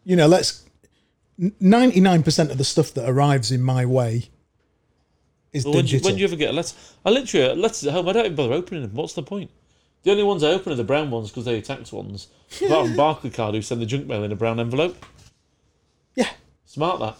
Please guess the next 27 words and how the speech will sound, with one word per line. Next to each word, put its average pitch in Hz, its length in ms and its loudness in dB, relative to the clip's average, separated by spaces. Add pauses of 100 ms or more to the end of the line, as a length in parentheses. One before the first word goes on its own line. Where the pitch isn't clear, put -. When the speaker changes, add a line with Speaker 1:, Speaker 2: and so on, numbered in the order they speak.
Speaker 1:
You 226 120 4
know, 214 60 8
you 202 140 8
look 214 160 6
this 165 160 -2
morning, 175 200 2
I've 160 160 2
come 170 140 0
in 151 60 4
and 131 120 0
I've 123 140 -4
processed 147 380 0
everything 131 280 -4
that 127 60 -6
was 117 100 -6
in 131 80 -2
my 123 160 -2
inbox, 123 360 -4
right 139 180 0
down 123 200 -4
to 135 100 -4
inbox 123 340 -4
zero, 117 260 -4
which 110 220 -10
we'll 139 100 -2
talk 170 220 0
about 131 260 -4